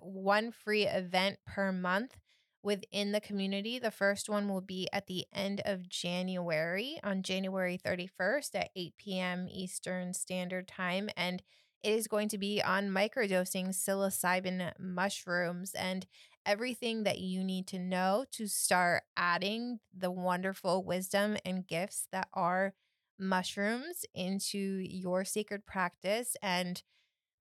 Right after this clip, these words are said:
our beautiful light leaders, Sam and Ellen of We Are All Daughters, are going to be sharing their experiences and their knowledge and wisdom about working with mushrooms. So if that's something you feel called to,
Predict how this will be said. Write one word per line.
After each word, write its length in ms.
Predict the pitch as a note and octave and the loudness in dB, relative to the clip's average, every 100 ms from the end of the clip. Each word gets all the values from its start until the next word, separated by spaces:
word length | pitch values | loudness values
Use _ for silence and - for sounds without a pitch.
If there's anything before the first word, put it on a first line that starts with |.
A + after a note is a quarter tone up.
| _ _ _ _ | _ _ _ _
our 140 | G3 | 4
beautiful 540 | G3 F#3+ G3 F#3+ G#3+ G3+ | 4 2 0 2 4 6
light 260 | F#3 F#3 - | 6 4 2
leaders, 360 | G3+ F#3+ G3 | 0 2 2
Sam 340 | - - F#3+ F#3+ | 0 2 2 2
and 120 | F#3 | 0
Ellen 320 | F#3 F3+ F#3 | 0 2 2
of 240 | G#3 F#3+ F3+ | 2 0 0
We 240 | F3+ F#3 | 0 0
Are 160 | F3+ F#3 | 2 2
All 220 | D#3 F#3 | 2 2
Daughters, 580 | F3+ F3 E3+ F3+ G#3 G#3+ | 0 0 2 2 0 -2
are 80 | F#3+ | -2
going 240 | F3+ F3+ | -2 -2
to 60 | F#3 | -4
be 160 | F#3+ | -4
sharing 680 | F#3 - F#3 F3 F3 E3+ F#3 | -2 0 0 0 -2 -4 -2
their 200 | F#3 G3 | 2 2
experiences 1040 | G#3+ - A3+ G#3+ G#3+ G#3+ - G#3 G#3 G3+ - | 2 -2 -2 0 0 -2 0 2 4 2 0
and 280 | F#3 F3 F3 - | -2 -4 -4 0
their 540 | F#3 F#3+ G3 G3 G3+ - _ _ - | 4 6 8 8 6 0 _ _ 0
knowledge 500 | G3+ G3 G3 G3+ G3 G#3 | 6 6 6 2 -2 -4
and 200 | F#3+ F3+ | -2 2
wisdom 540 | F3+ F#3 - G3+ G3 | 2 2 4 4 4
about 480 | F3+ F3+ F#3 G3 - | 0 2 4 4 2
working 380 | G3 F#3 G#3 G#3+ | 0 0 0 0
with 180 | G#3+ G#3 | 0 2
mushrooms. 600 | F#3 F3+ G3 F#3+ G#3 G#3 | 0 0 -2 -2 0 2
So 220 | G3 F#3 | 4 4
if 180 | F3+ - | 4 4
that's 340 | G3+ G#3+ - | 2 2 0
something 380 | A3 G3+ A3 G#3 | 0 0 0 0
you 120 | G3+ | -2
feel 220 | G3 F3+ | 0 -2
called 400 | E3+ - G#3 G#3+ - | 0 2 2 2 -4
to, 280 | C#4+ D4+ | -6 -4